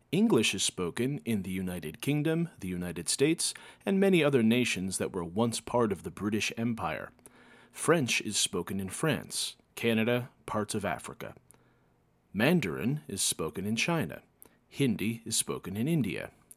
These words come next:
and so on. So the question might be on your mind, where do they speak Latin? The answer is, at once, pretty much nowhere, and actually lots of places. It depends on what you mean. Are you asking,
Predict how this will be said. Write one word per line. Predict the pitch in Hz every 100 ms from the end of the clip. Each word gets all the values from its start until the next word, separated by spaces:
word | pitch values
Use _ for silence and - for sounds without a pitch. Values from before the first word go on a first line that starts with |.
| -
and | 135
so | - 143 113
on. | 73 - - _ - - _
So | - 160
the | 175
question | 214 226 - 165
might | 147 117
be | 127
on | 131 135
your | 131
mind, | 123 123 123 123 127
where | - 98 135 180
do | 139 120 170
they | 131 123
speak | - - 107 113
Latin? | 107 131 - 71 - - - - _ -
The | 110 139
answer | 160 - 151
is, | 120 120 117
at | 113 98
once, | 104 90 95 - - _
pretty | - 139 165
much | 139 120 110
nowhere, | 147 143 85 87 131 - 95
and | 92 107 113 - -
actually | 165 - 117 113
lots | 107 127 196 -
of | 82
places. | - 71 - - - - - - -
It | 107 98
depends | 104 - 95 117 151
on | 113
what | 82 -
you | 98
mean. | 98 127 139 87 - 87 _ _ _ _ _ _ _ _ _ _ _ _ _ _ _ _ _ _ _ _ -
Are | 139
you | 143 143
asking, | 139 147 143 - 139 139